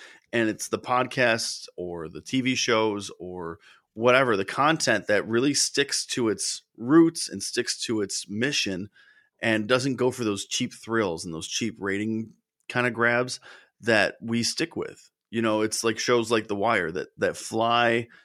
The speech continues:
under the radar, and then people fifteen years later say, "Oh my God, that was the greatest show known to man." <laughs>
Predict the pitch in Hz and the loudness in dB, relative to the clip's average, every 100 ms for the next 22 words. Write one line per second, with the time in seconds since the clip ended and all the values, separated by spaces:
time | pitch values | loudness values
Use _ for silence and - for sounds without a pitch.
0 | _ _ 113 123 139 131 131 139 104 95 | _ _ -2 2 2 4 4 4 4 4
1 | 98 101 107 107 127 127 110 - 139 - | 2 0 -2 -2 -4 -2 -2 -2 -6 -4
2 | 127 113 107 104 110 104 98 92 104 104 | -2 0 0 0 0 0 -2 -2 -2 0
3 | 104 101 98 98 98 101 104 95 95 110 | 0 0 0 -2 -6 -4 -2 -2 -2 -2
4 | 101 95 92 90 92 107 98 - - | -2 -4 -6 -6 -6 -4 -4 -8 -12